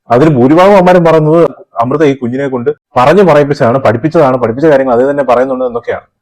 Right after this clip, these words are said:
ഇത് ഈ കുഞ്ഞിന്റെ പ്രതികരണം വന്നതിന് ശേഷം അമൃതയുടെ ഒരു പ്രതികരണം വരുന്നു. ഈ കുഞ്ഞിനെ ഇത്രയും സൈബർ അറ്റാക്ക് ചെയ്യുന്നുണ്ട്. അപ്പൊ അമൃത അമ്മ എന്ന നിലയിൽ കരഞ്ഞുകൊണ്ട് ഒരു പ്രതികരണം ഒക്കെ വരുന്നു. അത്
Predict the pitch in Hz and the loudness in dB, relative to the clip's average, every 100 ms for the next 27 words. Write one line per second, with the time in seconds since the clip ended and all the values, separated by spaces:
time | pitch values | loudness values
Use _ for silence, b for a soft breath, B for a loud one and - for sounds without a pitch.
0 | _ 160 208 185 190 175 180 185 151 147 | _ 0 2 2 2 2 2 2 2 2
1 | 151 147 127 135 135 113 127 110 123 151 | 0 0 -2 -4 -6 -8 -8 -6 -4 -2
2 | 160 123 113 107 107 107 98 98 107 110 | -2 -4 -6 -10 -10 -10 -12 -10 -12 -12
3 | 104 113 110 113 107 101 110 117 113 104 | -14 -14 -12 -12 -10 -12 -8 -8 -8 -12
4 | 104 120 113 110 123 107 120 117 113 110 | -10 -8 -8 -6 -8 -8 -12 -12 -10 -8
5 | 117 131 - - 120 117 120 107 101 101 | -8 -10 -18 -10 -10 -8 -10 -12 -12 -10
6 | 107 110 113 120 98 101 107 117 127 | -8 -10 -8 -8 -6 -8 -4 -4 -2